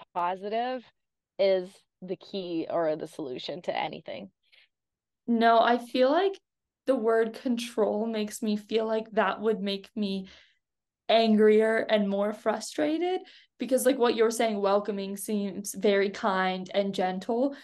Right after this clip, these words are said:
Speaker 2: but, like, controlling makes me feel like I'm not okay because I feel sad. And that's, have you ever seen the movie Inside Out?
Speaker 1: Yes, it's so good.
Speaker 2: It's so good. Like, <laughs> I literally,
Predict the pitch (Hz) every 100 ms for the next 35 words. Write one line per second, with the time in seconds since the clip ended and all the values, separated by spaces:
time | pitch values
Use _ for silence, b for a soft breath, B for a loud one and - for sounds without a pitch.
0 | B - 220 190 - 214 - 208 202 202
1 | 190 180 - 208 196 196 196 180 175 -
2 | 196 196 196 196 185 - - 185 175 185
3 | 208 190 175 185 185 170 - - 170 165
4 | 202 285 285 B B B - 214 220 202
5 | 196 - B - 302 349 415 440 381 294
6 | 262 233 214 233 214 208 208 240 214 208
7 | 202 226 240 _ _ _ _ _ _ _
8 | _ - 339 480 480 466 392 349 302 294
9 | 311 330 370 415 427 415 - - 320 320
10 | 277 403 - 262 415 427 262 - 381 440
11 | - 719 679 - - 415 302 453 392 392
12 | 415 427 415